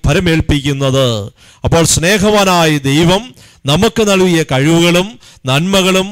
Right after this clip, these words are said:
അവസരങ്ങളും നാം ഉപയോഗിച്ചില്ല എങ്കിൽ അത് നഷ്ടപ്പെടും എന്ന ആശയമാണ് നാം ഇവിടെ കാണുന്നത്. അപ്പോൾ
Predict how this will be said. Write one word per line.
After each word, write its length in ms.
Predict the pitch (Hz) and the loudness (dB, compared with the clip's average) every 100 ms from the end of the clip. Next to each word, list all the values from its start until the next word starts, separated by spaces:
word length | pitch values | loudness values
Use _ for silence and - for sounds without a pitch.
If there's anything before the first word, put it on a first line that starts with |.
| 170 | -2
അവസരങ്ങളും 680 | 165 202 196 190 175 165 135 110 - - 127 | 0 0 0 0 0 -2 -4 -6 -20 -14 -2
നാം 180 | 151 185 160 | 0 0 2
ഉപയോഗിച്ചില്ല 580 | 165 220 214 202 185 175 175 165 | 2 4 2 0 -2 0 0 0
എങ്കിൽ 260 | 156 160 151 120 - - 127 | -2 -4 -4 -6 -14 -8 -4
അത് 120 | 151 151 151 | -2 -2 -2
നഷ്ടപ്പെടും 640 | 170 - 220 214 202 196 185 165 160 | -2 -2 -2 0 0 0 -4 -2 -2
എന്ന 180 | 165 160 147 _ 139 151 | -2 -4 -6 _ -4 -2
ആശയമാണ് 760 | 170 196 190 160 143 147 147 120 - - - - 120 | 0 2 2 2 2 2 0 -2 -6 -18 -20 -12 -4
നാം 240 | 139 151 151 - 151 | 0 0 -2 -8 -4
ഇവിടെ 280 | 143 143 139 131 _ 131 | 0 0 -2 -6 _ -4
കാണുന്നത്. 540 | 139 139 131 123 120 110 - _ _ _ 123 | -2 -2 -2 -4 -4 -8 -16 _ _ _ -4
അപ്പോൾ 180 | 147 | 0